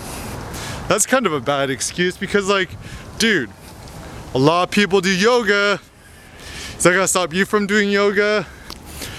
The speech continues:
A lot of people eat meat. Is that gonna prevent you from eating meat? A lot of people eat kale and quinoa. Is that gonna prevent you from eating kale and quinoa? So as a sense, it don't matter, right? Like, it's, for example,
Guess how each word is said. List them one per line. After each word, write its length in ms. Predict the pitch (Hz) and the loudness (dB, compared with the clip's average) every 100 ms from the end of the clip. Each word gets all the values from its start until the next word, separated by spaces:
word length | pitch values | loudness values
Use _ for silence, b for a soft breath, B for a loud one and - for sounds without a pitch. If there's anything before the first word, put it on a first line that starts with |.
| B - | B 0
A 40 | |
lot 220 | 127 151 185 | 4 4 4
of 80 | |
people 420 | - 202 196 190 196 | 2 0 2 2 2
eat 220 | 202 208 | 0 2
meat. 560 | 190 233 202 185 - - 123 | 4 4 4 0 -4 -6 -4
Is 100 | 113 | 0
that 140 | 139 | 2
gonna 120 | 175 170 | 2 2
prevent 340 | 170 175 180 | 2 2 2
you 100 | 185 | 0
from 180 | 196 185 | 0 0
eating 300 | 202 196 190 | 2 6 6
meat? 320 | 208 220 - - B B B B B - | 6 2 -2 -6 B B B B B 2
A 40 | |
lot 220 | 151 165 175 | 4 4 2
of 60 | |
people 280 | - 185 190 | 0 2 2
eat 160 | 180 156 | 2 0
kale 280 | - 202 202 | 2 2 2
and 140 | 190 | 0
quinoa. 640 | - 233 202 175 175 170 131 | 2 4 4 4 4 0 -4
Is 80 | 120 | -4
that 140 | 139 143 | -2 0
gonna 160 | 147 | -2
prevent 320 | 160 156 170 | -2 -2 -2
you 80 | 165 | -4
from 180 | 196 185 | 0 2
eating 220 | 185 180 | 2 0
kale 240 | 185 185 185 | 2 2 2
and 120 | 185 | 0
quinoa? 440 | 196 190 202 196 - B B B B | 0 2 2 0 -8 B B B B
So 220 | - 196 | 0 2
as 100 | 180 | 4
a 60 | 165 | 2
sense, 580 | - 226 143 123 - - B B B - - - B B B B B B B - - - - - | 2 0 0 -4 -8 -8 B B B -16 -16 -16 B B B B B B B -14 -14 -14 -6 2
it 80 | |
don't 160 | 240 269 | 4 6
matter, 420 | 320 339 185 127 | 6 6 6 6
right? 180 | 147 240 | 4 4
Like, 300 | 247 208 - | 2 2 2
it's, 320 | 202 - 175 | 0 0 -2
for 160 | 175 196 | 2 2
example, 540 | 160 151 131 135 127 | 4 0 0 -2 -2